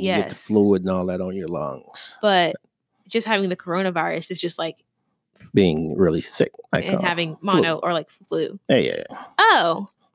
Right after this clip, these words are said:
Speaker 2: interesting.
Speaker 1: Yeah, yeah, yeah.
Speaker 2: Okay.
Speaker 1: So that was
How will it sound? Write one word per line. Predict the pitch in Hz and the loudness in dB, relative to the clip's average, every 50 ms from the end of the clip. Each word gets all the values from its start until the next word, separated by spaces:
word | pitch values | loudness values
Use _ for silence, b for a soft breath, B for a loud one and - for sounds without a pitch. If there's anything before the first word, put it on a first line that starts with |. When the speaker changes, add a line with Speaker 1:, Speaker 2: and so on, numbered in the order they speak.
| _ _ _ _ _ _ - | _ _ _ _ _ _ 2
Speaker 2:
interesting. | 302 381 359 - 285 233 - - - 170 165 180 - 185 - | 2 2 4 4 2 0 0 0 -4 -4 -4 -4 -10 -2 2
Speaker 1:
Yeah, | - 113 - - | 4 4 4 2
yeah, | - 82 - - - | -2 -6 -8 -8 -10
yeah. | - - - - - _ _ _ - - - - - 311 | -12 -14 -14 -14 -18 _ _ _ -20 -20 -16 -8 -6 0
Speaker 2:
Okay. | |
Speaker 1:
So | - 147 120 113 113 107 - B B B B B B - | 4 4 6 6 4 2 0 B B B B B B 2
that | 156 143 113 - 127 | 2 2 4 4 4
was | 127 117 113 104 - | 4 4 4 2 -2